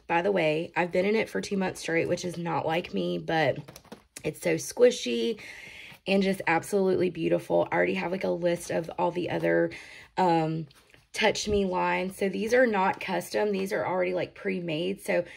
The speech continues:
if you order a Vanderspec, um, custom, I think it takes, like, fourteen weeks to get, which is crazy. That's almost four months. So, but, um, I already have, like, a list of the, uh, Touch Me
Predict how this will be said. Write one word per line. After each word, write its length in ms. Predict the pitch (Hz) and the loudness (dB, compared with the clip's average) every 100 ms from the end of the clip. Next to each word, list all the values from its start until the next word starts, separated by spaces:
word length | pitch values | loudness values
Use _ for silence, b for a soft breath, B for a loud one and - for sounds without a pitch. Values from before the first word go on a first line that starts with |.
| B B | B B
if 220 | 196 202 | 0 0
you 140 | 208 - | -2 0
order 320 | - 180 202 | 4 6 6
a 40 | 226 | 4
Vanderspec, 800 | 233 233 233 233 247 233 233 - - | 2 2 0 0 0 2 2 0 -2
um, 220 | 190 196 | -2 -2
custom, 580 | - 190 - 247 247 240 | -2 -4 -2 -2 -2 -2
I 80 | 202 | -4
think 180 | 214 262 | -2 -4
it 100 | - | -4
takes, 180 | 254 | -6
like, 160 | - - | -6 -8
fourteen 720 | - 202 202 - 285 277 233 | -2 0 0 0 0 0 0
weeks 540 | 160 175 320 - - B B B B - | -2 -4 -6 -8 -18 B B B B -8
to 100 | 214 | -8
get, 480 | - 160 170 - | 0 2 2 0
which 240 | 101 98 85 | -2 -2 -4
is 140 | 82 | -8
crazy. 720 | - - - 294 311 330 302 269 | -10 -20 -8 -4 0 -2 -2 -6
That's 180 | 269 | -8
almost 280 | 294 285 277 | -6 -8 -8
four 240 | - 233 226 | -6 -4 -4
months. 440 | 240 214 139 - | -6 -6 -8 4
So, 240 | 220 208 | 10 10
but, 380 | 202 208 190 - | 10 8 8 8
um, 380 | 196 190 175 185 | 4 4 2 0
I 40 | 185 | 4
already 180 | 208 208 | 6 6
have, 140 | 185 | 2
like, 100 | 175 | 2
a 60 | 175 | 2
list 320 | 175 170 180 | 4 4 2
of 180 | 165 160 | 0 0
the, 240 | 170 165 | 0 2
uh, 160 | 151 156 | 0 0
Touch 320 | 180 - - | -2 -2 0
Me 320 | 170 165 160 | 0 0 -2